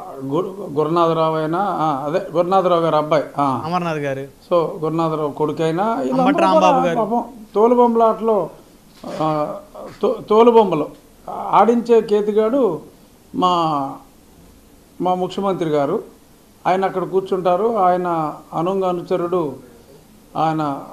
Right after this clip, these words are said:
Speaker 1: గురగాడ కృష్ణమోహన్ రావు గారు, ఆయన స్క్రిప్ట్ ఇస్తాడు. ఎవరికి ఇచ్చిన స్క్రిప్ట్ వాళ్ళు, అంటే వాళ్ళ పాత్ర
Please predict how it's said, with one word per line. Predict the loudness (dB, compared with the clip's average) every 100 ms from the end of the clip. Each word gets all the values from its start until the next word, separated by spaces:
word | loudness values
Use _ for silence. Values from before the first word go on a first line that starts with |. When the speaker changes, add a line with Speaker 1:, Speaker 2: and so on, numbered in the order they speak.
| -12
Speaker 1:
గురగాడ | -4 0 2 2 0
కృష్ణమోహన్ | -4 -8 -4 -2 -2
రావు | 0 0
గారు, | 0 0 -4 -6 -6
ఆయన | -6
స్క్రిప్ట్ | -6 -8 -8 -4
ఇస్తాడు. | -4 -2 -4 -2
ఎవరికి | 0 0 0 -2
ఇచ్చిన | -6 -8
స్క్రిప్ట్ | -6 -8 -8 -4 -4 -6 -16 -20 -20 _ _ 4
వాళ్ళు, | 6 6 4 0 -8 -10
అంటే | 0 2
వాళ్ళ | 2 4 2
పాత్ర | 0 0 0 2 -2